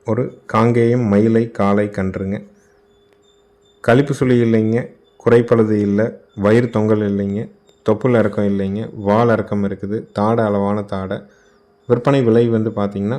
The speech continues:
பதிமூணாயிரம் ரூபாய்ங்க. ஏழு மாசம் ஆகுதுங்க, மயில காளை கண்ணு. விற்பனை விலை பதிமூணாயிரம் ரூபாய்.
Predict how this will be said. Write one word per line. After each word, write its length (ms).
பதிமூணாயிரம் 720
ரூபாய்ங்க. 500
ஏழு 220
மாசம் 380
ஆகுதுங்க, 400
மயில 340
காளை 320
கண்ணு. 340
விற்பனை 420
விலை 220
பதிமூணாயிரம் 680
ரூபாய். 280